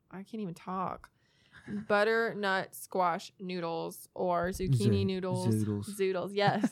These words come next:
Speaker 1: <laughs> I don't think that's what they're called. I think they just call them zucchini noodles or zucchini.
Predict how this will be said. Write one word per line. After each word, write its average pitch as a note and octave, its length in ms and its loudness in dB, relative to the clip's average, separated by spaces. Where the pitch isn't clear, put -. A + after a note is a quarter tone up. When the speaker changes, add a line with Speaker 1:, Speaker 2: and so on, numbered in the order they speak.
Speaker 1:
<laughs> - 60 -12
I - 480 -2
don't A#4+ 220 8
think F#4 140 4
that's C4 180 4
what G#3+ 80 4
they're G#3+ 120 4
called. F3+ 400 6
I A#3 140 2
think D4 180 0
they C#4 120 2
just A#3+ 180 -4
call G3 220 2
them F#3+ 260 -4
zucchini F3+ 480 -6
noodles F3+ 440 -4
or F3 340 -4
zucchini. F3+ 220 -8